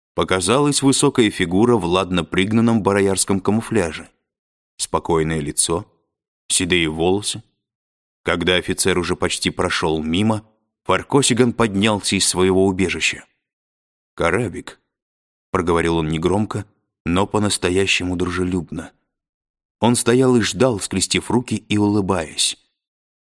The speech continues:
Готиан стремительно обернулся, одновременно выхватывая из кобуры нейробластер. Через секунду на лице его отразилось изумление. "Эйрл, разведгруппа доложила, что тебя убили бетанцы".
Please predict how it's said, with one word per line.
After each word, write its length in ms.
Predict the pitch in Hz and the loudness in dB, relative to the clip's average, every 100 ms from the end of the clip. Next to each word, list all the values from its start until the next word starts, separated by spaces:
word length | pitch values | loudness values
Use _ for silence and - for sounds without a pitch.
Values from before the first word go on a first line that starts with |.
| - | -10
Готиан 560 | 78 95 123 - 123 107 | -2 2 2 4 2 2
стремительно 580 | - 104 110 107 101 | 0 2 2 2 2
обернулся, 580 | 95 95 92 123 123 127 | 4 2 2 2 2 2
одновременно 600 | 113 101 104 110 113 110 | 2 2 4 4 4 4
выхватывая 560 | 101 120 113 107 95 92 | 2 2 2 2 2 2
из 120 | - | 2
кобуры 340 | 98 95 110 104 | 0 2 2 2
нейробластер. 920 | 110 104 107 98 113 92 - - - _ _ _ _ _ _ _ - | 2 2 2 2 0 0 -6 -10 -14 _ _ _ _ _ _ _ -8
Через 280 | - 76 - | -4 -2 -2
секунду 560 | - - 127 117 95 | -4 -2 0 2 2
на 100 | 82 | 0
лице 400 | 85 85 - 98 | 0 0 0 0
его 480 | 95 92 95 98 - _ _ - | 2 2 2 0 -4 _ _ -4
отразилось 680 | 98 98 85 107 113 104 | 0 0 0 0 2 2
изумление. 680 | 107 113 120 143 120 85 87 _ _ _ _ _ _ _ _ _ | 2 4 4 4 0 -4 -12 _ _ _ _ _ _ _ _ _
"Эйрл, 640 | - 165 180 92 76 80 - _ _ _ _ _ _ - | 0 4 4 2 -4 -8 -14 _ _ _ _ _ _ -2
разведгруппа 680 | 104 98 120 107 131 139 | 0 2 0 2 2 4
доложила, 520 | 117 110 107 107 139 120 | 4 4 2 4 4 2
что 180 | - | 0
тебя 240 | 110 101 113 | 0 2 2
убили 380 | 113 101 135 113 | 2 4 4 4
бетанцы". 680 | 120 123 165 143 - 90 | 2 2 0 0 -4 -6